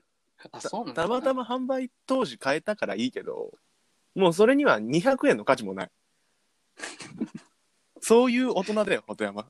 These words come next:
Speaker 2: あ、音山さんじゃねえわ。
Speaker 1: 大山さんね。
Speaker 2: 大山さん。うん。
Speaker 1: うん。いや、ほんと会ってほしいんだけどね。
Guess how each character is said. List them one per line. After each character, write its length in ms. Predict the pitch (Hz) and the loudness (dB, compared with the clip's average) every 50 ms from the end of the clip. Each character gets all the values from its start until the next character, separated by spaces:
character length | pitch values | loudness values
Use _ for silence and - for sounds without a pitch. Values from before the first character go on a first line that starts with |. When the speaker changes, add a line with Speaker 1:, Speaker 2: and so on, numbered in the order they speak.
| _ _ | _ _
Speaker 2:
あ、 100 | - 110 | -4 -4
音 240 | 110 107 - 123 117 | -4 -2 2 4 6
山 220 | 117 123 120 113 | 6 6 6 2
さ 120 | - 113 107 | 0 -2 -2
ん 20 | |
じ 60 | 110 | -2
ゃ 40 | 104 | -4
ね 80 | 92 92 | -4 -6
え 40 | |
わ。 140 | - - - _ _ _ _ _ _ _ _ _ _ _ _ _ _ _ _ _ | -12 -18 -20 _ _ _ _ _ _ _ _ _ _ _ _ _ _ _ _ _
Speaker 1:
大 220 | _ - - 127 127 | _ -4 -2 -2 -2
山 200 | 127 131 131 127 | -2 -4 -6 -6
さ 100 | 117 113 | -2 0
ん 20 | |
ね。 60 | 110 | 0
Speaker 2:
大 0 | |
山 200 | 107 101 101 104 | 0 0 -2 -6
さ 220 | - - - 104 104 | -10 -12 -14 -12 -12
ん。 80 | 98 | -12
う 100 | - - | -14 -12
ん。 200 | 104 95 95 95 98 98 _ _ _ _ - | -12 -12 -12 -14 -16 _ _ _ _ _ -20
Speaker 1:
う 40 | - | -16
ん。 220 | - 107 98 _ _ _ _ _ _ _ _ _ _ _ _ - - _ _ _ _ - - _ _ _ | -16 -16 -16 _ _ _ _ _ _ _ _ _ _ _ _ -20 -20 _ _ _ _ -20 -20 _ _ _
い 60 | 127 | -6
や、 100 | 127 117 | -6 -4
ほ 120 | 117 139 156 | -2 -4 -4
ん 60 | 160 | -4
と 80 | 165 | -4
会 80 | 147 180 | -4 -6
っ 40 | - | -4
て 120 | - - | -2 -2
ほ 80 | 151 127 | -2 -2
し 120 | - - | -2 -6
い 40 | 175 | -6
ん 60 | 185 | -4
だ 100 | 165 131 | -4 -4
け 80 | 113 110 | -4 -6
ど 100 | 104 - | -8 -8
ね。 320 | 110 120 131 143 151 143 | -6 -4 -2 -2 -2 -4